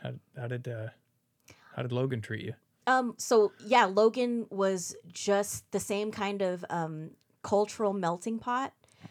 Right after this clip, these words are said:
Speaker 2: Um, I think, you know, growing up, like you said, like, I was, I, my group of friends, we were pretty, we were pretty colorblind. You
Speaker 1: Hmm.
Speaker 2: know, I, I had, um, friends of all cultures, and then you kind of realize as you get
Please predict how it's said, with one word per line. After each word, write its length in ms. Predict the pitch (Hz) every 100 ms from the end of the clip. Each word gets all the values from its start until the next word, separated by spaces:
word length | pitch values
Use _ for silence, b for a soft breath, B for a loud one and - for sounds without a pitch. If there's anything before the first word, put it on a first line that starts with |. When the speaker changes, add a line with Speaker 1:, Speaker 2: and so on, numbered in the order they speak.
| B B -
Speaker 2:
Um, 560 | 180 170 160 160 170 -
I 80 | 202
think, 380 | 208 277 269 - _ _
you 100 | 214
know, 140 | 214
growing 380 | 190 202 269 285
up, 160 | 247 247 _ _
like 220 | 202 196
you 60 | 208
said, 280 | 240 247 170
like, 160 | 175
I 120 | 175 190
was, 300 | 196 185 - - -
I, 140 | 185 -
my 140 | 180
group 200 | 175 226
of 80 | 226
friends, 280 | 214 196 196
we 80 | 214
were 100 | 185
pretty, 460 | - 180 165 170 165 b b b b
we 80 | 247
were 80 | 262
pretty 220 | 294 247
colorblind. 760 | 247 233 233 190 190 226 269 269 _ 381
You 80 | 190
Speaker 1:
Hmm. 40 |
Speaker 2:
know, 120 | 185 196
I, 140 | 196
I 120 | - 180
had, 440 | 190 190 185 175
um, 300 | - 170 165 - _
friends 300 | - 196 202
of 100 | 180
all 300 | - 175 190
cultures, 540 | 190 190 185 190 190
and 100 | 185
then 100 | 185
you 80 | 196
kind 260 | 196 226 226
of 120 | 190
realize 440 | 196 202 196 180 -
as 240 | 175 185
you 60 | 196
get 160 | 180